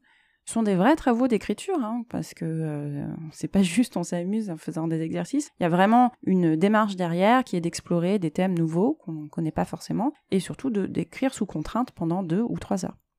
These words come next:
Et grâce à cela, en fait, je peux expérimenter vraiment des choses très différentes. Et outre le fait que c'est un rendez-vous par mois, donc, euh, comme je le disais, euh, je pouvais en avoir jusqu'à trois par mois. Donc c'est un, une, une écriture, euh,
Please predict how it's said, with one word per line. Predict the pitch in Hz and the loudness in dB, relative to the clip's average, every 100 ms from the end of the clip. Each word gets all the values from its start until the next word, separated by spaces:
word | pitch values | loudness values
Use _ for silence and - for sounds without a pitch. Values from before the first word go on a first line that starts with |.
| _ _ - | _ _ -4
Et | 170 170 | 0 0
grâce | 175 208 - | 2 2 2
à | |
cela, | 165 226 262 | -2 0 0
en | |
fait, | 214 226 | 0 -2
je | - | -2
peux | 170 - 185 - | -6 -4 -4 -2
expérimenter | 185 - - 196 190 196 190 226 | -4 -2 0 2 2 0 -2 -2
vraiment | 190 185 220 | -2 -2 -2
des | 156 | -4
choses | - 208 | -6 -10
très | - 233 | -4 -2
différentes. | 190 - - - - _ _ _ _ _ _ _ _ _ - | -2 -6 -10 -12 -18 _ _ _ _ _ _ _ _ _ -4
Et | 175 165 165 | 0 2 2
outre | - 311 - 220 | 4 2 4 0
le | 196 | 0
fait | - 208 | 0 -2
que | - | -4
c'est | 175 - 165 | -6 -6 -6
un | 156 147 | -6 -4
rendez-vous | 143 160 185 196 208 226 226 _ _ - | -2 -2 -2 -2 -2 -2 -4 _ _ -6
par | 175 165 | -4 -4
mois, | 175 185 180 - | -2 -2 -2 -4
donc, | 151 151 - | -6 -8 -10
euh, | 143 | -10
comme | - 156 | -6 -6
je | 160 | -4
le | |
disais, | 160 175 208 208 | -6 -4 -2 -2
euh, | 175 147 151 | -2 -6 -10
je | 160 | -18
pouvais | - 170 | -14 -8
en | 165 | -4
avoir | 156 156 170 | -4 -4 -4
jusqu'à | 160 - | -6 -10
trois | - - 202 - _ | -4 -2 -2 -6 _
par | 160 | -6
mois. | 156 240 339 | -2 -2 -4
Donc | 151 | -6
c'est | - | -6
un, | - - - - | -8 -8 -10 -4
une, | 185 175 - | -2 -2 -2
une | 190 196 | 0 0
écriture, | 202 226 214 226 220 185 | 0 -4 -2 0 0 0
euh, | 160 156 156 | -2 -2 -4